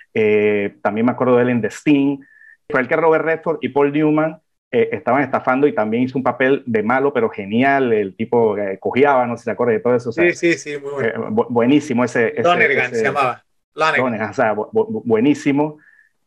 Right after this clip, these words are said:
Speaker 1: Y, y bueno, y te, igual en este la, la descoció totalmente. O sea, el tipo, el tipo en verdad es un, es un actorazo, se mete muy bien el papel, lo hace, pero ejemplarmente.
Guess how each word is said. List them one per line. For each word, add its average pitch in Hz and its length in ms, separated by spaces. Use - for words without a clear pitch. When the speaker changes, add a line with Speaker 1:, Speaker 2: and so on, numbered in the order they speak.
Speaker 1:
Y, 107 480
y 107 200
bueno, 117 260
y 98 60
te, - 80
igual 107 300
en 120 100
este 120 520
la, 104 200
la 101 180
descoció 104 340
totalmente. 107 440
O - 20
sea, 101 80
el 90 80
tipo, 104 640
el 101 160
tipo 113 200
en 131 80
verdad 113 340
es 120 60
un, 117 200
es 110 60
un 120 140
actorazo, 113 420
se - 80
mete 110 180
muy 120 200
bien 123 160
el 117 80
papel, 123 300
lo 95 180
hace, 98 240
pero 92 260
ejemplarmente. 104 640